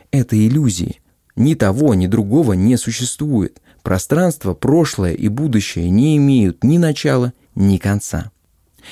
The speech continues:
Настоящий момент сам по себе не может быть схвачен. Значит, слишком поздно что-то менять. Не рано и не поздно. Это жизнь, и так оно и есть. Те, кто хочет измениться, меняются, а те, кто хочет продолжать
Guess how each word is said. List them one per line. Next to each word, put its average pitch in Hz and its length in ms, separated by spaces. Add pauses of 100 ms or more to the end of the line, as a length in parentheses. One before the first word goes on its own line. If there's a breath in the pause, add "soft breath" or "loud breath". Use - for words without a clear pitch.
(100)
Настоящий 160 600
момент 123 420
сам 147 300
по 113 80
себе 92 440
не 165 180
может 131 420
быть 104 240
схвачен. - 540 (680)
Значит, 226 420
слишком 127 440
поздно 151 380
что-то 87 300
менять. 87 460 (440)
Не 123 200
рано 160 360
и - 180
не 139 140
поздно. 95 520 (160)
Это 147 240
жизнь, 104 440
и 107 140
так 131 240
оно 131 180
и 117 60
есть. 87 400 (500 soft breath)
Те, 170 140
кто 131 200
хочет 151 400
измениться, 104 720 (100)
меняются, 117 720
а 95 140
те, 143 180
кто 107 220
хочет 127 360
продолжать 104 640